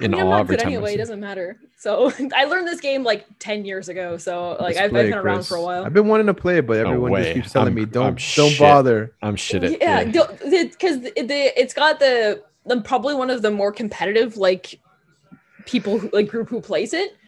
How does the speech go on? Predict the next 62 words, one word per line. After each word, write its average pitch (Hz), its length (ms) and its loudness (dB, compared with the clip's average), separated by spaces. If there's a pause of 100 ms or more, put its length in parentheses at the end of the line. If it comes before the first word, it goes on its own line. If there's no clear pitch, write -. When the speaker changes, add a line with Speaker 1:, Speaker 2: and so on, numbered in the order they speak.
(240)
Speaker 2:
where 226 200 4
it's 233 220 2
like, 233 240 2
you 302 80 0
know, 196 240 4
every 247 260 4
game 240 320 2
is 208 140 2
do 226 160 0
or 185 120 2
die. 180 360 2
But 202 260 4
once 254 180 0
you, 339 220 2
I, 240 220 4
I, 233 200 4 (100)
I 240 60 6
did 233 180 2
the 247 80 4
thing 240 180 4
where 226 100 8
I 208 40 2
played 233 260 4
for 254 80 2
a 226 40 4
bunch 226 200 2
of 220 80 -2
years, 202 280 2
stopped - 380 2
for 208 140 0
a 202 40 -4
bit, 202 160 4
and 190 120 -2
then 185 80 2
I've 180 100 -4
gone 196 220 0
back 190 340 0
in 214 80 -4
the 202 60 -4
last, 185 240 -2
like, 185 180 -4
year, 175 320 0
year 170 180 -6
and 170 80 -4
a 165 40 -10
half, 170 260 -6
just 185 220 -8
play 190 160 0
it 185 40 -2
again. 208 300 -4 (360)
And 220 160 2
I 208 100 6
only 220 240 2
play 208 240 0
for 208 160 -4
fun. 185 300 -6 (240)
Like, 190 120 -4
I 233 120 2
don't, 208 340 0 (180)
I 240 100 4
don't 226 220 2
care. 175 360 -4